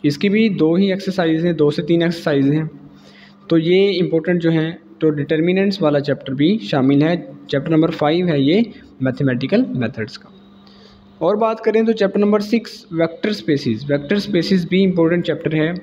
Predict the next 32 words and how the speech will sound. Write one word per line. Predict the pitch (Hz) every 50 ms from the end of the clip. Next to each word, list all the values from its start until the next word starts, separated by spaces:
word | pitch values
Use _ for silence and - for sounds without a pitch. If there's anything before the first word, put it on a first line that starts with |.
| - - - - -
इसमें | 147 - - 160 151
से | 151 151 160
भी | 151 160 160 151
जो | 151 147
है | 143 135
वो | 131 131
आपको | 127 123 - - 165 180 196
सेक्शन | 185 147 135 - - 143 127
वन | 127 123 117 110
आएगा। | 104 101 104 - 131 - - - - - - - - - - - - - _ -
तो | 196
टोटल | 190 - 208 208 214 240 262
मिला | 262 247 220 202 185 175 175
के | 170 190 196
आपको | 185 175 165 - - 190 185 185 185 196 202 - - - -
इस | 220 220 -
section | - 160 147 151 - - 175
में | 175 170 160
से | 156 - 180
चार | 160 - 160 147 143 147 143
question | 160 170 175 - 180 147
आएंगे, | 127 120 117 117 120 131 147 180 208 202 - - - - - - - - -
आपने | 147 147 165 170 160 - 156 147
उनमें | 143 143 147 143 139 131
से | 131 - 135 139 143 165 202 - - - - - - - -
जो | 127 131 135
है | 135 127 127
वो | 127 143 175 214
दो | 202 151 139 143 156
attempt | 165 151 147 147 131 123 113 -
करने | 117 104 110 110 107
होंगे। | 104 101 131 131